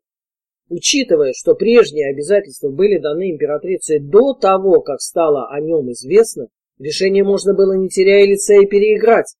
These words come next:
Сколько усилий и средств потребует строительство на Алтае казённого завода,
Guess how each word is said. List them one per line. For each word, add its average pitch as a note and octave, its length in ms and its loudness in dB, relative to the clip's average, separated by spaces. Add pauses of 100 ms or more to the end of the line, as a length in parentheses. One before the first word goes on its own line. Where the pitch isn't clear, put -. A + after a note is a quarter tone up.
(420)
Сколько A#3 540 0
усилий F#3+ 460 -2
и D3 40 -6
средств G3 520 0
потребует F3 600 -2
строительство F3 640 -4
на D#3 180 -6
Алтае E3+ 340 -2
казённого F3 500 -4
завода, E3+ 480 0